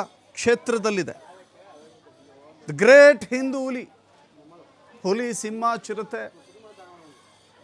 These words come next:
ಬಿರುದಾಂಕಿತರಾಗಿರುವಂಥ ಶಾಸಕ ಬಸನಗೌಡ ಪಾಟೀಲ್ ಯತ್ನಾಳ್ ಅವರ ಕ್ಷೇತ್ರದಲ್ಲಿರುವಂಥ ಪುಣ್ಯಭೂಮಿಯಲ್ಲಿರುವಂಥ ಶಾಲೆ ಇದು.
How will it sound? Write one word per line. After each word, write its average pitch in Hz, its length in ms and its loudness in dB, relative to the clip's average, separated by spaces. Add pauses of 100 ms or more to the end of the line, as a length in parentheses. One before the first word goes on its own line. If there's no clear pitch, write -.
(480)
ಬಿರುದಾಂಕಿತರಾಗಿರುವಂಥ 240 1300 -2 (420)
ಶಾಸಕ 220 400 -8 (2000)
ಬಸನಗೌಡ 240 580 -2
ಪಾಟೀಲ್ 220 600 -4
ಯತ್ನಾಳ್ 226 500 -2
ಅವರ 220 200 -6
ಕ್ಷೇತ್ರದಲ್ಲಿರುವಂಥ 208 1040 -8
ಪುಣ್ಯಭೂಮಿಯಲ್ಲಿರುವಂಥ 220 1160 -8
ಶಾಲೆ 233 380 -6
ಇದು. 180 140 -8